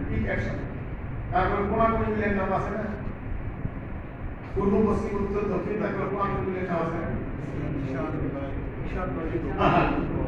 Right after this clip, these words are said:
এটা কোনাকুনি মিলে দাঁড়িয়েছে। সবাই চতুর্দিকে নামাজ পড়তেছে,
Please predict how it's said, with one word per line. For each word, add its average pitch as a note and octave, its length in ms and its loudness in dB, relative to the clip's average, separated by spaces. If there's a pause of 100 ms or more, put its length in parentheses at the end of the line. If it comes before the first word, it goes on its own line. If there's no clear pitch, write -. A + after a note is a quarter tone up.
(460)
এটা A#3+ 120 0
কোনাকুনি A#3 380 4
মিলে G#3 220 2
দাঁড়িয়েছে। E3 320 4 (1300)
সবাই B3+ 380 10
চতুর্দিকে A3 580 6
নামাজ G3+ 280 6
পড়তেছে, - 480 0